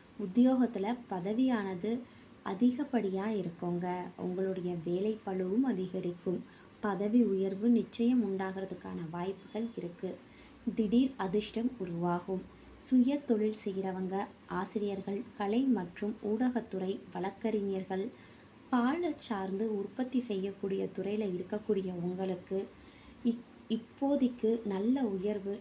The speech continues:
நிச்சயம் உண்டாகும். உங்களின் ஆளுமை திறன் வெளிப்படும் சமயமா இது இருக்க போகுது. பொருளாதாரத்துல இருந்து வந்த தடைகள்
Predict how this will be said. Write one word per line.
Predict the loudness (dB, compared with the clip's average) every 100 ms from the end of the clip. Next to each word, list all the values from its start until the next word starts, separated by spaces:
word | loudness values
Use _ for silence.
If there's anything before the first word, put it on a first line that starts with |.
| -6
நிச்சயம் | -8 -8 0 2 6 4
உண்டாகும். | 2 0 -2 -4 -8 -12 -20 -20 -18 -2
உங்களின் | 2 4 4 4 0
ஆளுமை | 0 4 6 6 2
திறன் | -2 -2 -2 -2
வெளிப்படும் | -2 0 0 -2 -4 -6 -6
சமயமா | -2 -2 -2 0
இது | 0 0 -2
இருக்க | -4 -6 -8
போகுது. | -6 -6 -2 -2 -4 -8 -20 -20 -20 -8 -2
பொருளாதாரத்துல | 0 0 -2 -4 -6 -4 -4 -4
இருந்து | -2 -2 -4
வந்த | -4 -6 -8
தடைகள் | -8 -4 -4 0 0